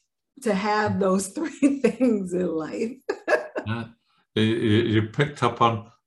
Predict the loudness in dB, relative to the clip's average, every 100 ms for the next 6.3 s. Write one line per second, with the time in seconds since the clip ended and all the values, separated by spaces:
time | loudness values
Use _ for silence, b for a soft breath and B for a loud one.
0 | 0 2 4 4 4 4 0 -4 -4 -4
1 | -2 -2 0 0 2 2 0 -2 -6 -6
2 | -8 -2 -2 -2 -2 2 2 2 -2 0
3 | -4 -2 -2 0 -2 -2 -4 -2 4 4
4 | 6 2 0 4 6 6 4 -2 -4 -2
5 | -2 2 0 0 -4 -6 -4 -2 0 0
6 | -4 -8 -8